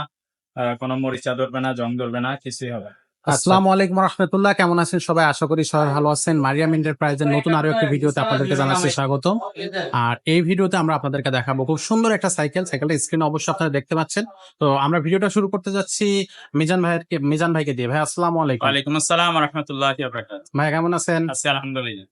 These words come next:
Speaker 2: ভাই, হাতে কি নিয়ে দাঁড়ায় আছেন আজকে?
Speaker 1: এটা হলো ভাইয়া ফনিক্স ব্র্যান্ডের সাইকেল।
Speaker 2: ফনিক্স।
Speaker 1: ফনিক্স ব্র্যান্ডের ফুল অ্যালুমিনিয়াম বডি, অয়েল ব্রেক।
Speaker 2: ফুল অ্যালুমিনিয়াম বডি, আবার অয়েল ব্রেক।
Speaker 1: জি,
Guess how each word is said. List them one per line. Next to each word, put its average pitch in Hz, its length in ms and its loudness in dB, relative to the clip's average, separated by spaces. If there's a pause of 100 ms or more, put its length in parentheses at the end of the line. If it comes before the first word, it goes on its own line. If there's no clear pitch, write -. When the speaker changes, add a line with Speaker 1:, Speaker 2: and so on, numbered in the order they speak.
(120)
Speaker 2:
ভাই, 139 240 0
হাতে 143 200 -2
কি 233 180 -2
নিয়ে 240 160 2
দাঁড়ায় 156 240 2
আছেন 113 260 -8
আজকে? 120 260 -8 (520)
Speaker 1:
এটা 147 140 -6
হলো 175 180 -4
ভাইয়া 175 320 -2
ফনিক্স 156 380 -4
ব্র্যান্ডের 151 260 -2
সাইকেল। - 340 -8 (200)
Speaker 2:
ফনিক্স। 160 580 0
Speaker 1:
ফনিক্স 147 320 -4
ব্র্যান্ডের 170 400 -4
ফুল 165 200 -6
অ্যালুমিনিয়াম 160 520 0
বডি, 170 280 0
অয়েল 139 280 2
ব্রেক। 104 260 -10 (280)
Speaker 2:
ফুল 208 180 4
অ্যালুমিনিয়াম 196 520 0
বডি, 202 200 0
আবার 180 160 0
অয়েল 165 300 2
ব্রেক। 143 140 0
Speaker 1:
জি, 120 120 0